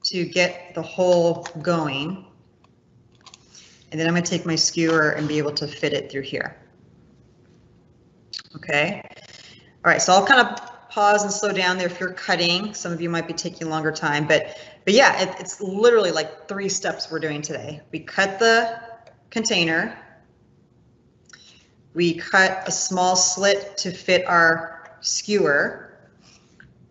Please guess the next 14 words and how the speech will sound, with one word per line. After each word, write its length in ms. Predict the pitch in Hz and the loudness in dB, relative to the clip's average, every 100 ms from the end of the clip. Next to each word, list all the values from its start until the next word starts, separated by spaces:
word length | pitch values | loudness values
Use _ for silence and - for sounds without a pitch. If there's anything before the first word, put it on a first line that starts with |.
| _ - - | _ -16 -10
Make 140 | 165 | -8
sure 240 | - 190 185 | -4 2 2
it 100 | 185 | 2
stays 380 | - 185 185 | 0 0 2
in 80 | 185 | 0
there 80 | 180 | -4
secure. 440 | - - - 156 151 | -6 -8 -4 -2 0
It's 120 | 151 | -2
okay 300 | 185 - 185 | -6 0 0
if 100 | 170 | 2
this 180 | 160 - | 0 0
is 140 | 156 | -4
wobbly. 680 | 143 147 147 143 135 175 - - _ _ _ _ _ _ _ _ _ _ - | -2 0 0 -2 -6 -8 -12 -20 _ _ _ _ _ _ _ _ _ _ -18
Okay, 280 | - 151 | -12 -14